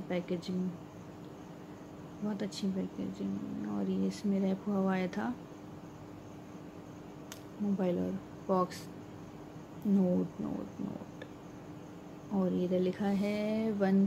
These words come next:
प्लस। इसको खोल लेती हूँ मैं। और मैंने इसको वापस सब कुछ पहले जैसा रख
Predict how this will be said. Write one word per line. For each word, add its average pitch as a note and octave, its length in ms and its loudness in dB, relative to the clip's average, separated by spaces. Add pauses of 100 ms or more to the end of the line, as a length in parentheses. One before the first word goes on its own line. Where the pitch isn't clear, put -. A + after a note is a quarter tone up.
(120)
प्लस। E3+ 420 4 (4000)
इसको - 220 -4
खोल G3 240 2
लेती G3 320 0
हूँ G3+ 140 2
मैं। A#3 140 -2 (1040)
और G#3+ 200 4
मैंने G3+ 260 8
इसको G#3 220 6
वापस G3+ 320 8
सब G3+ 180 2
कुछ G3 160 4
पहले F#3+ 240 8
जैसा F#3 280 6
रख F#3+ 180 4